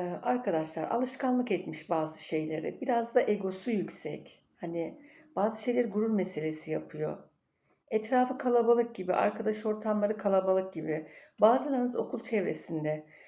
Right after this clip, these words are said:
hani bu aklınızdaki kişi ya da iş ortamında, hani bulunduğunuz en çok nerede vakit geçiriyorsanız o alanda gözüküyor.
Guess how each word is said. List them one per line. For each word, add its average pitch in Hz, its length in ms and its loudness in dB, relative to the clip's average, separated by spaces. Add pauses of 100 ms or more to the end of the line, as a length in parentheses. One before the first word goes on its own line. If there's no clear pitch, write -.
(140)
hani 190 300 -2
bu 202 440 0
aklınızdaki 170 640 -4
kişi - 480 -6 (220)
ya 202 160 6
da 226 60 6
iş - 280 -2
ortamında, 156 720 -2
hani 190 240 -2
bulunduğunuz 240 600 0 (360)
en 247 180 2
çok 202 220 -4
nerede 220 320 2
vakit 196 280 -2
geçiriyorsanız 180 680 -2
o - 140 4
alanda 170 400 2
gözüküyor. 160 640 -4